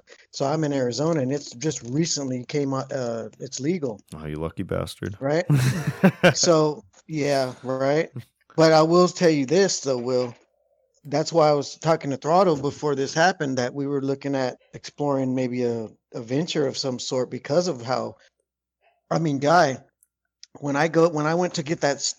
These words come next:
Speaker 1: that, that box yesterday, there was a dispensary right next to it, and the line was out the door around the building.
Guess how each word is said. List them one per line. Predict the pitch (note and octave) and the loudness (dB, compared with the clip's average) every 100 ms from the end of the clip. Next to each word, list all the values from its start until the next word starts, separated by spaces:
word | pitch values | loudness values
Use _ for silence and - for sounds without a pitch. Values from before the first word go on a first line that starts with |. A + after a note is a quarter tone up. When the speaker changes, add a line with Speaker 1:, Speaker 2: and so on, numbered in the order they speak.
| - | -4
Speaker 1:
that, | C3+ B2+ - | -4 -4 -6
that | B2+ A2 - | -8 -6 0
box | D3 F#3+ E3 | 2 2 -2
yesterday, | C3 - B2 B2 B2 _ _ _ _ _ _ _ _ _ _ _ _ - | -4 -6 -4 -4 -6 _ _ _ _ _ _ _ _ _ _ _ _ 0
there | E3 | 2
was | D3+ C3+ | 2 -2
a | |
dispensary | C3 C3+ - G3+ F#3 | -2 -2 -2 -2 -2
right | D3 D#3+ D#3+ | 2 2 4
next | E3+ F3 - | 0 -2 -4
to | C#3+ | -2
it, | A#2+ - _ - | -4 -6 _ -10
and | D#3 | -4
the | D#3+ | -4
line | C#3 C#3 F3+ G3+ F3 D#3 | 0 2 2 2 0 0
was | D3 | 0
out | C#3 D3+ F3 | 0 0 -2
the | - | -6
door | D3+ D#3 G3 G3 C3 A#2+ | -2 0 2 2 2 -4
around | C3 C#3+ F3 | -4 -2 -2
the | F3+ | -2
building. | C3 E3+ B3 E3+ A2+ | 0 2 2 0 -6